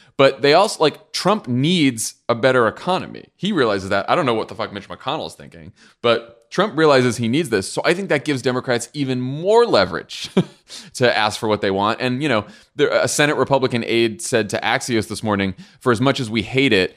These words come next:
it's very clear that Dems aren't just going to let the Paycheck Protection Program funding through on its own."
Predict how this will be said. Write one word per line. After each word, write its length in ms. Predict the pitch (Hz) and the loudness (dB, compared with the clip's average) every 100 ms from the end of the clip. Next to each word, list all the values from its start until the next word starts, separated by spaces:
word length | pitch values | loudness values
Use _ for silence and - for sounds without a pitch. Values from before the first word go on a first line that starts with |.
| - | -10
it's 140 | - 95 | -10 -2
very 260 | 127 127 120 | 4 4 2
clear 340 | - 135 123 | -2 0 2
that 160 | 110 85 | 2 0
Dems 380 | 110 107 104 - | 0 0 -4 -4
aren't 240 | 110 120 - | -2 0 -2
just 240 | 107 98 | -6 -2
going 240 | 107 107 101 | 0 0 -2
to 120 | 110 | -4
let 320 | 98 95 82 | 0 0 0
the 80 | 92 | -6
Paycheck 480 | 107 107 98 98 - | -4 -6 -2 -4 -4
Protection 420 | 95 101 87 95 | -4 -4 -4 -8
Program 400 | 104 92 95 90 | -4 -4 -4 -8
funding 380 | - 95 90 92 | -4 -4 -4 -6
through 520 | - 95 95 87 82 _ _ _ | -10 -6 -4 -4 -6 _ _ _
on 180 | 98 92 | -2 -2
its 220 | 82 - - | -4 -10 0
own." 480 | 123 127 110 104 | 2 4 2 0